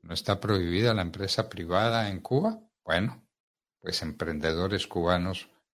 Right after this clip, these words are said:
van a Miami a buscar negocios. Vivir para ver. Inicia la campaña electoral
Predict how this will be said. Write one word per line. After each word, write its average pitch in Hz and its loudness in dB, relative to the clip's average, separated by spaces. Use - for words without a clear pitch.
van 92 6
a 92 6
Miami 82 2
a 85 6
buscar 85 4
negocios. - -2
Vivir 101 6
para 123 12
ver. 101 8
Inicia 131 8
la 87 8
campaña 101 8
electoral 85 6